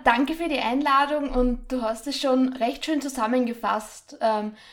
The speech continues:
was so ein bisschen meine Aufgabe an mich selbst war diesen Sommer. Nachdenken, Antworten finden und vor allem auch die richtigen Fragen stellen zu den Antworten, die ich finden möchte.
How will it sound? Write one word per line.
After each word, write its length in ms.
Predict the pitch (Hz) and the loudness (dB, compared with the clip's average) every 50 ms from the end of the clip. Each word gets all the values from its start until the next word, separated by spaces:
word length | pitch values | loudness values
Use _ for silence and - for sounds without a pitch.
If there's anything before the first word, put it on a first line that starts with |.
| - - - - _ - | -20 -20 -20 -18 _ 0
was 200 | - 240 247 - | 2 2 2 2
so 80 | 294 | 0
ein 80 | 262 262 | 0 2
bisschen 240 | 277 277 277 302 269 | 0 0 0 2 2
meine 240 | 262 247 247 - | 2 2 2 2
Aufgabe 640 | - 220 254 277 269 - - 220 214 208 214 233 233 | 4 4 4 4 2 0 0 2 2 2 2 0 0
an 160 | - 214 233 | 0 0 0
mich 200 | 233 233 240 - | 0 -2 -2 -6
selbst 440 | - - 208 214 220 - - - - | -4 -2 -2 -2 -2 -6 -12 -10 -4
war 240 | 214 208 202 202 208 | -2 -2 0 -2 -4
diesen 300 | - 220 214 - 240 226 | -6 -8 -6 -4 -4 -4
Sommer. 600 | 226 - 202 202 202 208 208 196 190 190 - _ _ _ _ _ _ _ _ _ _ _ _ _ - _ - | -4 -4 -6 -4 -4 -2 -2 -2 -4 -4 -10 _ _ _ _ _ _ _ _ _ _ _ _ _ -20 _ -4
Nachdenken, 960 | 220 233 240 254 277 - - 285 262 254 254 254 254 254 254 254 254 247 254 - - - - - - - - | 0 4 4 4 4 2 0 0 2 2 0 0 -2 -2 -2 -2 -2 -4 -8 -12 -18 -20 -20 -20 -14 -4 2
Antworten 560 | 247 262 302 349 - - 285 269 269 277 277 | 4 4 4 4 2 2 2 2 4 2 -2
finden 720 | 269 - 277 262 277 277 269 269 262 269 262 254 - - - - | 0 0 0 0 0 0 0 -2 -2 0 -2 -4 -6 -10 -12 -4
und 680 | 247 247 240 240 233 233 233 233 233 233 226 226 - | -2 0 0 0 0 0 0 2 0 0 0 -2 -8
vor 240 | - - - 240 214 | -12 -6 0 2 2
allem 220 | 220 233 254 254 | 4 4 2 2
auch 160 | 240 240 240 | 2 2 0
die 160 | - - 262 247 | 0 -4 -4 -2
richtigen 440 | - 247 247 - - 285 240 247 | -2 -2 -4 -4 -4 -2 0 -2
Fragen 520 | 247 - - - - 202 247 262 277 262 254 | -2 -4 -6 -4 -2 0 2 2 4 2 2
stellen 580 | 254 - - - 233 247 233 233 233 220 214 | 2 0 -2 0 0 2 4 2 2 0 0
zu 220 | - - 247 226 226 | -4 -6 -6 -4 -2
den 200 | 226 220 220 233 | -2 -4 -4 -4
Antworten, 560 | - 214 214 226 - 226 214 214 - 240 226 | -4 -6 -6 -6 -4 -4 -4 -4 -4 -6 -6
die 120 | 226 233 | -6 -8
ich 120 | 220 - - | -10 -10 -8
finden 440 | - 240 254 254 254 240 220 214 208 | -4 -2 -2 -2 -2 -4 -8 -10 -10
möchte. 500 | 208 202 208 202 - - - - 214 | -10 -10 -10 -12 -14 -14 -14 -14 -14